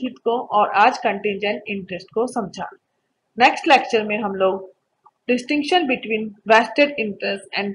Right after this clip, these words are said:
contingent interest, निहित हित और समाश्रित हित में अंतर समझेंगे।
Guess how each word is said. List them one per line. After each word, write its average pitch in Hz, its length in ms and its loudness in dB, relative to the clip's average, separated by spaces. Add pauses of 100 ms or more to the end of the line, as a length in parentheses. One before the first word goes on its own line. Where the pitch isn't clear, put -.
contingent 214 580 0 (180)
interest, 180 440 -8 (340)
निहित 247 400 -2
हित 262 180 -4 (100)
और 220 160 0
समाश्रित 202 640 -4
हित 196 160 -10
में 190 160 -8
अंतर 196 480 -2 (1120)
समझेंगे। 247 520 2